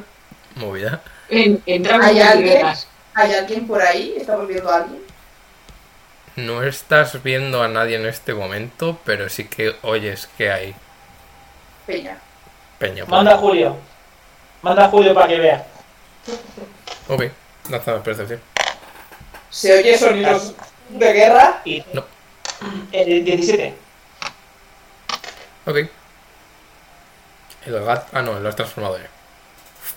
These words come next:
Speaker 1: Julio se va, se va volando. Ves cuerpos. Parecen bastante recientes.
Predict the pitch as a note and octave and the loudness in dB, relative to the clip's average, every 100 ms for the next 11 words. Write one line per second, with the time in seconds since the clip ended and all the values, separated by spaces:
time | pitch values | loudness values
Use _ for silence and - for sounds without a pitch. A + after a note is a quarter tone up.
0 | _ _ - - _ _ _ _ _ - | _ _ -20 -20 _ _ _ _ _ -14
1 | A#2 A2+ A2+ A2 G2+ G2+ G2 A2 - - | -8 -6 -4 -4 -2 -2 -4 -6 -14 -20
2 | - A2 G#2 G2+ G#2 A2 C3+ - _ _ | -6 -4 -2 -6 -10 -12 -14 -16 _ _
3 | _ - _ _ _ _ _ _ _ - | _ -20 _ _ _ _ _ _ _ -20
4 | D4 D4 _ _ _ _ _ E3 B2 B2 | -20 -20 _ _ _ _ _ -14 -4 -2
5 | D#3+ - - - - _ _ _ _ _ | -2 -4 -12 -14 -18 _ _ _ _ _
6 | _ _ _ _ _ _ _ _ _ _ | _ _ _ _ _ _ _ _ _ _
7 | - C3 G#2+ G2+ - - - - _ _ | -16 -6 -6 -6 -12 -20 -20 -20 _ _
8 | _ _ _ _ _ _ _ _ _ _ | _ _ _ _ _ _ _ _ _ _
9 | _ _ _ _ _ _ _ _ _ _ | _ _ _ _ _ _ _ _ _ _
10 | - G#2+ A2+ - D3 C#3 G#2+ - A2+ A#2+ | -6 -6 -6 -6 -8 -4 -6 -6 -10 -8
11 | C#3+ A#2 - F#2+ F2 F2+ | -8 -8 -10 -12 -14 -16